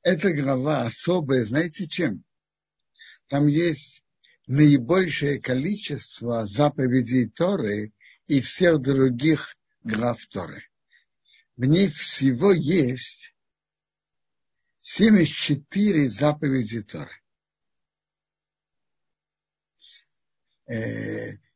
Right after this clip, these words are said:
напомню, что всего есть шестьсот тринадцать, шестьсот тринадцать заповедей. Так семьдесят четыре — это очень большой процент.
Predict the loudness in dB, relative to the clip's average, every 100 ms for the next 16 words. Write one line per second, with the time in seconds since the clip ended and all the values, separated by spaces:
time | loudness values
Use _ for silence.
0 | _ _ 2 2 4 6 6 2 -4 -10
1 | -20 -12 -6 -4 2 4 6 4 4 2
2 | -2 0 0 0 0 0 4 6 6 2
3 | 0 2 2 2 4 4 4 2 -4 -8
4 | -6 -6 -8 -20 -20 -20 -20 _ _ _
5 | -20 -20 _ -10 -8 -4 0 2 2 -2
6 | -6 -6 0 2 4 4 2 0 -4 -2
7 | 0 2 2 -2 -2 -2 -2 -4 -6 -6
8 | -4 -2 -4